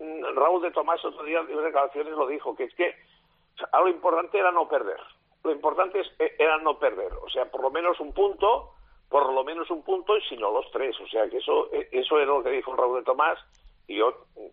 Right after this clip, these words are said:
soy de esta opinión también, porque aquí estás en,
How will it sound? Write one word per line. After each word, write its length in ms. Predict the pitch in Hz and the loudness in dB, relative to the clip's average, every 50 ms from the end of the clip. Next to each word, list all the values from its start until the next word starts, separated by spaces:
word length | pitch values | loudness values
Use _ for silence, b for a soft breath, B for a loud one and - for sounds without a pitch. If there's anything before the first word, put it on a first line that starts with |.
| _ _ _ - - | _ _ _ -6 0
soy 100 | - 139 | 0 0
de 60 | 127 | 0
esta 160 | 120 - 143 123 113 - - | 0 2 2 2 2 0 -2
opinión 440 | - 117 - - 117 113 120 127 120 | -4 -4 -2 -4 -10 -8 -8 -8 -2
también, 300 | - 117 113 127 147 - | -2 -2 0 0 -2 -2
porque 180 | - 117 113 - | 0 -4 -4 -4
aquí 280 | - - - - B B B B B B B | -2 0 0 0 B B B B B B B
estás 340 | - 190 - - 156 156 - | -8 -4 2 2 0 2 0
en, 120 | 156 151 | -6 -8